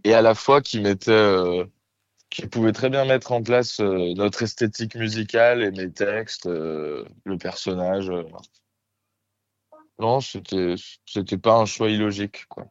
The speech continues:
Après, ça aurait pu en, ça aurait pu en être un autre, quoi.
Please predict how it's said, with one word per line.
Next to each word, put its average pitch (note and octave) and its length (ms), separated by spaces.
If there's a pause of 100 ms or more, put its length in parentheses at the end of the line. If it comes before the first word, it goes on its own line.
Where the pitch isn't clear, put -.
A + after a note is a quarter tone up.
(580)
Après, C#3 320
ça B2 120
aurait G2 140
pu A#2+ 140
en, G#2+ 220
ça - 140
aurait G#2 120
pu C3 140
en A2 360
être G2+ 220
un G2+ 140
autre, A2 260
quoi. - 480